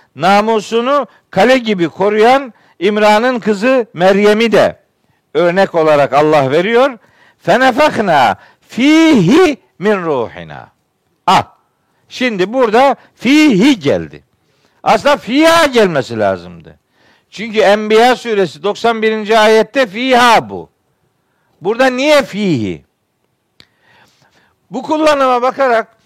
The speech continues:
Kur'an'da bazıları şöyle diyorlar. Yazım hataları var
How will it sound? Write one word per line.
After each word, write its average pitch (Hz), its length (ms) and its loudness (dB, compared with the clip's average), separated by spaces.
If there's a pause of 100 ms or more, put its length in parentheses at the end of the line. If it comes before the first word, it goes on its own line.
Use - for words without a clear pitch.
(280)
Kur'an'da 247 760 0 (600)
bazıları 185 640 2
şöyle 196 380 0
diyorlar. 104 320 -6
Yazım 180 580 0
hataları 196 760 2
var 123 200 2